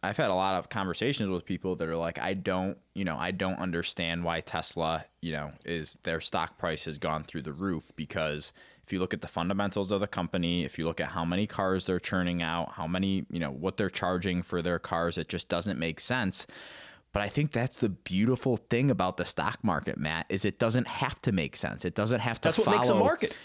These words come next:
Speaker 1: it doesn't have to follow a, a econom-, economics book that, you know, Tesla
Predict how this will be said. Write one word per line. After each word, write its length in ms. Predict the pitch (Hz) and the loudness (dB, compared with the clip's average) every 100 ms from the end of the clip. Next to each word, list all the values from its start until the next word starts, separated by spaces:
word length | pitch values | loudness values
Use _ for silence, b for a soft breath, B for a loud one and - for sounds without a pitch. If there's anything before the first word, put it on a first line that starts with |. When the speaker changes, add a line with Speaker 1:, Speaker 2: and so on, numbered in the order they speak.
| B | B
Speaker 1:
it 140 | 117 | 2
doesn't 220 | 147 160 | 4 4
have 180 | 143 160 | 4 2
to 100 | 143 | 0
follow 600 | - 123 131 160 135 120 - | 2 2 4 4 6 4 4
a, 260 | 107 110 - | 4 4 4
a 240 | 107 92 | 4 2
econom-, 320 | 101 117 107 - - 82 | 2 0 0 -2 -6 -4
economics 540 | - 120 104 143 156 - | 0 2 4 4 2 2
book 320 | 95 92 - | 0 0 0
that, 420 | 95 95 92 - B B - | 0 2 -2 -6 B B 0
you 120 | 110 | 2
know, 100 | 90 - | 2 0
Tesla 640 | 135 123 - 117 107 | 0 2 4 4 4